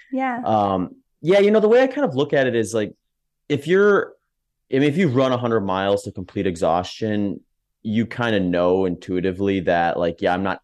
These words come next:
Speaker 2: adding years to my life by <laughs> doing this.
Speaker 1: <laughs> Yeah.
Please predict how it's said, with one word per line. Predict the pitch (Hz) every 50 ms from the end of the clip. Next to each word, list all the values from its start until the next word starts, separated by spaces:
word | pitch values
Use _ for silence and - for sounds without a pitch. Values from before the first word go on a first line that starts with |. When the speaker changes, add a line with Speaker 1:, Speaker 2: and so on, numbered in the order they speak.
| _ 76
Speaker 2:
adding | 73 69 78 85 90 95
years | 92 92 98 101 -
to | - 110
my | 107 107 107
life | 104 107 107 113 -
by | - - 381
<laughs> | 349 - - 440
doing | - 453 466 - -
this. | 440 554 523 - 427 539 -
Speaker 1:
<laughs> | - - - -
Yeah. | - - - -